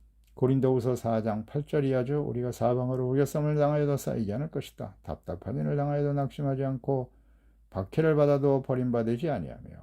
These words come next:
거꾸러뜨림을 당하여도 망하지 아니하고, 우리가 항상 예수의 죽음을 몸에 짊어지면 예수님의 죽음을 몸에 짊어진다"고 하시네요.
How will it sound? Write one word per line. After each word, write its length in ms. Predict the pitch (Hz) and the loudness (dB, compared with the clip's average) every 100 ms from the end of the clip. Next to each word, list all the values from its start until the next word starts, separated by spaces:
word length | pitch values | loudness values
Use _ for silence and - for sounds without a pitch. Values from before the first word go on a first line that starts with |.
| - _ _ _ _ _ | -20 _ _ _ _ _
거꾸러뜨림을 680 | - 85 - 110 143 139 139 | -8 -6 -6 -4 -2 2 2
당하여도 480 | 131 127 127 127 131 | 4 4 2 2 0
망하지 380 | 110 120 143 131 | 0 0 0 0
아니하고, 640 | 120 143 143 143 131 123 - _ _ _ _ _ - | 0 0 0 2 0 0 -4 _ _ _ _ _ -6
우리가 300 | 117 110 107 | -2 0 0
항상 640 | 120 175 156 156 151 151 | 0 0 2 2 2 2
예수의 480 | 120 143 139 - 139 | 4 2 2 0 -2
죽음을 360 | - 139 135 127 | -2 -4 -2 -2
몸에 300 | 123 131 123 | -2 -4 -4
짊어지면 1000 | 127 151 147 110 131 151 127 87 76 - | -4 -2 -2 -4 -6 -4 -4 -6 -8 -10
예수님의 560 | 85 71 - 78 78 | -10 -8 -6 -4 -4
죽음을 420 | - - - 143 123 - _ _ _ _ _ _ _ _ _ | -6 -8 -6 -6 -8 -14 _ _ _ _ _ _ _ _ _
몸에 200 | 131 143 | 0 2
짊어진다"고 760 | 143 139 139 139 135 131 131 139 | 2 0 2 2 0 2 2 2
하시네요. 680 | 131 127 95 92 151 175 | 2 -2 -2 -2 0 0